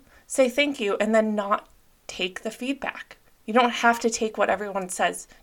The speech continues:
to heart. You get to decide and discern what deserves to stay in your space and what you are going to just kinda let go of. So I hope this makes sense, the way that I lay this out.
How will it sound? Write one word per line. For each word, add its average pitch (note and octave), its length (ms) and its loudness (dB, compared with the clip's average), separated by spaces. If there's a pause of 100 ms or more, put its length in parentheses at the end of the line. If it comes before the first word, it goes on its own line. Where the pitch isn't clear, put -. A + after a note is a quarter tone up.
(100)
to G3+ 180 -6
heart. - 320 -4
You G3+ 80 -10
get A3 220 -2
to - 100 -4
decide F#3 640 -2 (600)
and G3+ 160 -2
discern F#3+ 540 0 (140)
what F#3+ 320 4 (120)
deserves F#3 500 -2
to F3+ 140 -8
stay F3+ 320 -6
in F3+ 200 -10
your E3+ 120 -14
space C#4 500 0
and F#3+ 220 -8
what G3 180 2
you F#3+ 120 -8
are F#3 100 2
going F#3 280 -4
to F3 380 -10 (520)
just - 160 -8
kinda F#3+ 260 -2
let F3 340 -4
go G3 240 -2
of. - 340 -6 (580)
So A#3+ 480 6 (840)
I A#3+ 80 4
hope A#3 260 2
this E4 220 -2
makes A3 260 -2
sense, G3+ 340 -6
the G#3+ 140 -6
way G3+ 160 0
that G3+ 160 -2
I G3 100 0
lay F#3 180 -2
this F#3 260 -4
out. F3+ 280 -4